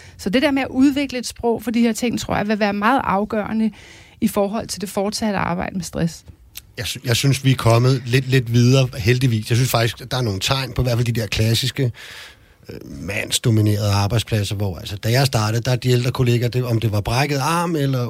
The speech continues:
Speaker 2: ondt i livet, så var det noget, der skulle løbes væk, øh, var sådan indstillingen til tingene, ikke? Og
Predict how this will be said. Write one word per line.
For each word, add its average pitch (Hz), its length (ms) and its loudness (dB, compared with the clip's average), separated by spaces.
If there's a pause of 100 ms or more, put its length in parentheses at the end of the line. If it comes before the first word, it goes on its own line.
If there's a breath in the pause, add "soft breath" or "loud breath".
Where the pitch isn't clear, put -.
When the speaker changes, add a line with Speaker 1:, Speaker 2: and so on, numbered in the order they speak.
Speaker 2:
ondt 139 180 -2
i 143 40 -2
livet, 135 320 2
så 147 140 -2
var 131 180 2
det 123 100 2
noget, 120 180 4
der 131 60 2
skulle 117 280 2
løbes 110 300 2
væk, 101 240 0
øh, 104 540 -2
var 98 80 -4
sådan 110 260 -4
indstillingen 107 540 -2
til - 120 -4
tingene, 117 340 0
ikke? 147 120 2 (400 loud breath)
Og - 80 -12